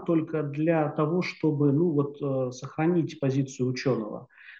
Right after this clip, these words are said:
Но по большому-то счету тебе не интересен человек закрытый, то есть тоже находящийся вот в этом вот, а,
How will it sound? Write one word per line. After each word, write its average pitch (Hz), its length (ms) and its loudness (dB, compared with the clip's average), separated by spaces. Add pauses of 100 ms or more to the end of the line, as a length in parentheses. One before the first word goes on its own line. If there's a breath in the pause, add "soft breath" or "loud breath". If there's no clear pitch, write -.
Но 143 100 0
по 175 80 2
большому-то 180 520 2
счету 190 280 0
тебе 156 240 2
не 160 120 6
интересен 165 520 2
человек 147 400 0
закрытый, 147 720 0
то 147 80 0
есть 139 200 0
тоже 165 220 6
находящийся 135 760 -2
вот 123 160 -6
в 131 60 0
этом 120 320 -2
вот, - 220 -4 (580 loud breath)
а, 120 480 0